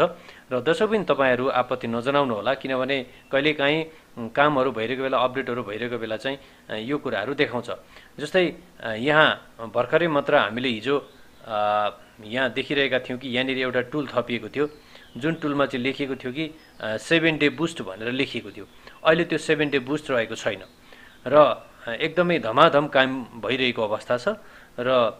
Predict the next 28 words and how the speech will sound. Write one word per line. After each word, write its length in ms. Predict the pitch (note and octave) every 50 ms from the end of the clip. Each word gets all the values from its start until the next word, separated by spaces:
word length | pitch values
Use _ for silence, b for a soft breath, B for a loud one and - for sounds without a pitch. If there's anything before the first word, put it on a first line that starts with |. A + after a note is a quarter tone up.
| - - A#2
यहाँ 240 | A#2 A2+ B2+ C#3 C3
तपाईँले 300 | - B2 B2 B2+ A#2+ A#2
देख्न 220 | A#2+ A#2 - B2
सक्नुहुन्छ, 440 | - - B2+ A#2 B2+ A#2+ A#2 A#2 C3
R 320 | B2+ - - C3 C3 C3
marketing 520 | B2 B2 B2 B2+ B2+ C#3 B2 - C3 B2+ B2
tool 160 | C3+ B2+ A2+
भर्खरै 380 | - G#2 G#2+ - C3+ C3 C3
थपिएको 460 | A#2+ - B2 A#2 B2 C3 C3 B2+ - B2
हो 220 | C#3+ E3+ E3+ E3+ B B B B B B
र 80 | A#2 A#2+
हिजो 300 | A2+ G2+ A2 A#2+ D3+ E3
थपिएको 440 | - A#2+ B2 A#2 B2+ C#3 C#3 B2+ C3+
टुलमा 360 | B2 - C3+ B2+ B2+ B2+ A#2+
चाहिँ, 200 | A#2 C#3+ D#3 D3+ B B B B B B - -
अम, 440 | A2 A2 G#2 G#2 G#2 G2+ G2+ G2+ G2 F#2+ - - - - - - - A2 G#2+
seven 420 | - - D3+ D3 C#3+ C#3+ C#3 B2+ A#2+
days 540 | B2+ C3 C3+ C3+ A#2+ A#2 A2 A2 G#2 G2+ - - - - A#2
boost 380 | A2+ A#2 D3+ E3+ - - -
भनेर, 360 | A2+ F#2+ F#2 G2 G2+ G#2+ C3+ C#3
seven 340 | - - C3+ B2 B2+ B2
day 100 | A#2+ B2
boost 280 | A2+ A#2 C3+ B2 - G#2
भनेर 280 | F#2 F#2 G2 G2+ G2+ G2+
चाहिँ 180 | B2+ C#3+ D#3 D#3 B B B B B B B
हामीले 280 | G#2 G2+ G#2+ A2+ C3 C#3
देखेका 280 | C#3 D3+ C3+ B2+ C3
थियौँ। 180 | A#2+ - G2